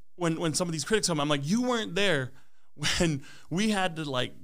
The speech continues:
do this dinner and then quickly turn everything around, put everything in the truck, and the next day go to a different spot and do it again." You know, like, you guys weren't there when we, it was two A M and we're at this commissary kitchen up to our, you know, you know, like,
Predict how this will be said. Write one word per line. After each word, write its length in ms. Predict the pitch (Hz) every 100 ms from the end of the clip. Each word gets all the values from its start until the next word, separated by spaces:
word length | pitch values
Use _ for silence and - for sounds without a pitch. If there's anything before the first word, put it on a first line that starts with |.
| 131
do 180 | 143 196
this 180 | 190 180
dinner 440 | 143 185 143 139 -
and 240 | 147 147
then 280 | 156 151 135
quickly 420 | - 190 185 147
turn 320 | 139 185 202
everything 340 | - 185 196 185
around, 300 | 143 127 123
put 140 | 156 165
everything 260 | - 208 208
in 80 |
the 80 | 185
truck, 300 | 139 135 123
and 80 | 139
the 40 |
next 380 | 127 139 202 -
day 180 | - 127
go 160 | 127 170
to 80 |
a 60 | 160
different 320 | 139 190 160
spot 240 | - 127 123
and 140 | 123
do 100 | 131
it 100 | 123
again." 300 | 120 110 110 - - - - - - -
You 80 | 127
know, 80 | 135
like, 180 | 135
you 80 | 160
guys 260 | 208 190 175
weren't 260 | 202 175
there 200 | 196 208
when 180 | 175 170
we, 120 | 160
it 60 | 175
was 120 | 175
two 220 | - 214
A 120 | 202 190
M 220 | 196 160
and 140 | 147
we're 80 | 175
at 100 | 156
this 100 | 143
commissary 440 | 190 190 190 175
kitchen 360 | 143 147 151 139 - -
up 180 | - 190
to 120 | 202
our, 300 | 196 160 147 -
you 140 | 151 147
know, 280 | 151 165 -
you 80 | 147
know, 100 | 147
like, 160 | 147